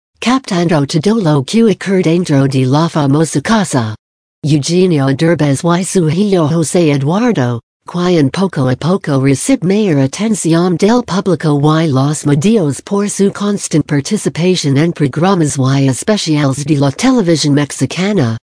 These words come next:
compartieron la noticia en sus respectivas cuentas de Instagram con su característico sentido del humor. Padre y hijo protagonizaron un breve video de doble sentido.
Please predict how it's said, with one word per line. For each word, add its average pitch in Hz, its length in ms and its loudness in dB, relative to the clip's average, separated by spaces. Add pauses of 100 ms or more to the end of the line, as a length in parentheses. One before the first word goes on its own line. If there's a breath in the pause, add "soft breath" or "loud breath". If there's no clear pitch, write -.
(120)
compartieron 156 800 2
la 139 160 2
noticia 135 520 2
en 135 120 0
sus 151 300 0
respectivas 147 840 -2
cuentas 180 520 0
de 131 140 -2
Instagram 143 720 0
con 220 340 0
su 220 200 0
característico 147 1040 -2
sentido 160 540 0
del 165 240 0 (100)
humor. 139 460 0 (260)
Padre 160 400 0
y 156 360 0
hijo 131 120 2
protagonizaron 165 1120 0
un 165 200 2
breve 165 420 0
video 135 320 2
de 135 220 0
doble 156 340 0
sentido. 135 640 -2